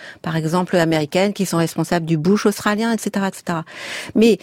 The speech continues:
évidemment, depuis des millions d'années, il y a une coadaptation, un coajustement entre les pratiques humaines, en quelque sorte, et notamment les pratiques de production de la subsistance, les rites, euh, la chasse, euh, le culte à la terre, et cetera.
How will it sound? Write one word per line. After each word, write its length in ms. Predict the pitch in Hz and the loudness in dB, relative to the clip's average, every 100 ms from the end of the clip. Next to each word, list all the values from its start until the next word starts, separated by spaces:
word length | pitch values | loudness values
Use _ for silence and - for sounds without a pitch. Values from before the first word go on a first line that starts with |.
| - - | -6 -4
évidemment, 480 | 185 196 247 311 226 | 2 4 4 4 4
depuis 320 | 190 180 202 | 2 2 0
des 100 | 185 | 2
millions 340 | 196 202 190 | 2 2 2
d'années, 440 | 190 180 185 269 311 | 2 4 4 4 6
il 120 | 214 | 4
y 100 | 190 | 4
a 60 | 254 | 4
une 140 | 202 | 2
coadaptation, 840 | - 247 220 190 175 175 151 226 254 | 4 6 6 4 2 0 0 0 0
un 100 | 170 | 2
coajustement 760 | 247 269 208 175 170 190 233 | 4 4 4 0 -2 0 2
entre 260 | 320 254 185 | 2 0 -2
les 100 | 175 | -2
pratiques 560 | - 180 - 196 - - | -4 -6 -2 -4 -4 -4
humaines, 420 | 175 170 294 370 | 0 2 2 2
en 80 | 165 | 0
quelque 320 | 160 160 160 | -2 -6 -4
sorte, 380 | 160 240 311 - | -2 0 0 0
et 60 | 156 | 2
notamment 380 | 180 190 180 | 2 4 2
les 120 | 175 165 | 2 2
pratiques 400 | 170 - 190 175 | -2 -2 0 0
de 80 | |
production 380 | 151 165 156 - | 0 0 -2 0
de 40 | 170 | 0
la 80 | 160 - | 0 -4
subsistance, 880 | 156 156 160 - 175 185 190 196 165 147 - - - | -4 -2 -4 0 2 2 0 0 -4 -4 -10 -14 -2
les 160 | 160 | 0
rites, 640 | 170 160 170 190 214 214 - | 2 2 2 4 4 2 0
euh, 240 | 160 156 | 0 2
la 160 | 156 151 | 0 0
chasse, 600 | - 180 196 208 202 - | 0 2 2 0 -2 0
euh, 180 | 151 147 - - | 0 -2 -6 -4
le 160 | 180 180 | 2 2
culte 300 | - 196 190 | 2 2 2
à 80 | |
la 120 | 160 160 | 2 2
terre, 220 | 196 190 | 2 0
et 40 | 160 | -2
cetera. 380 | - 165 208 | -2 0 0